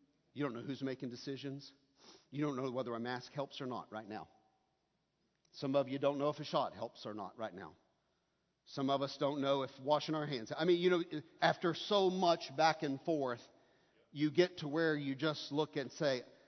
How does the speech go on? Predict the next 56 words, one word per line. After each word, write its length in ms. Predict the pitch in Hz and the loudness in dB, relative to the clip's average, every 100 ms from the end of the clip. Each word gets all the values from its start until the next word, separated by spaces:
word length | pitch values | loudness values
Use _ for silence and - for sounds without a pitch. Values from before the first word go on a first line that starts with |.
| _ _ - | _ _ -2
"I 100 | 135 | 0
don't 160 | 135 | 0
know 120 | 135 127 | -2 -4
if 80 | |
the 60 | 113 | -4
government's 360 | 131 156 190 - | 0 0 -2 -4
telling 180 | 151 | -2
the 60 | 151 | -2
truth. 200 | 160 165 | -2 -4
I 40 | 120 | -4
don't 80 | 131 | -6
know 60 | |
if 100 | 120 | -6
the 60 | 92 | -8
general's 360 | 147 160 151 | -4 -2 -4
telling 220 | - 147 147 | -2 -2 -2
the 60 | |
truth. 320 | - 160 151 147 | -4 -4 -4 -6
I 40 | |
don't 80 | 120 | -6
know 80 | 127 | -6
if 80 | 107 | -8
the 80 | 110 123 | -18 -4
doctor's 380 | 143 170 - 160 | 2 2 2 -6
telling 240 | 170 156 | 0 0
the," 120 | 151 135 | 0 0
I, 120 | 147 - - - | 0 -2 -20 -12
you 160 | 147 165 | -4 0
just 280 | 156 165 - | 2 0 0
get 140 | 185 | -4
into 180 | 135 165 | -2 -2
this 160 | 151 - | -2 -4
position 560 | 151 135 180 - 160 | -4 0 0 0 -2
where 100 | 151 | -2
you're 200 | 143 143 | 0 -2
just 260 | 139 156 - | -2 -6 -4
so 140 | 208 | -4
many 160 | 160 135 | -2 -4
voices 600 | 123 208 180 160 123 120 | -2 -4 -4 -4 -6 -4
and 120 | 120 - - - | -6 -8 -20 -6
you 160 | 151 156 | -2 -2
can't 420 | - 190 185 147 | 2 2 2 -4
discern 540 | 151 - 170 160 147 | -8 -2 -2 0 0
what's 260 | 139 139 151 | -2 -4 -2
really 300 | 156 147 139 | 0 0 -2
happening. 480 | 135 156 151 131 123 | 4 4 2 -4 -4
The 80 | |
book 220 | 120 156 175 | -2 -2 -2
of 120 | 151 | -2
Revelation 600 | 170 185 156 143 - 135 | -2 0 -2 -4 -4 -4
was 220 | 131 120 | -6 -4
written 380 | 131 147 165 170 - - | -4 -2 -2 -4 -8 -6
for 120 | 156 | -4
people 440 | 139 160 160 165 165 | -2 0 0 0 0
under 220 | 143 156 | 0 0
persecution 840 | 170 180 170 196 - 151 143 151 | -2 -2 -4 -4 -6 -4 -2 -4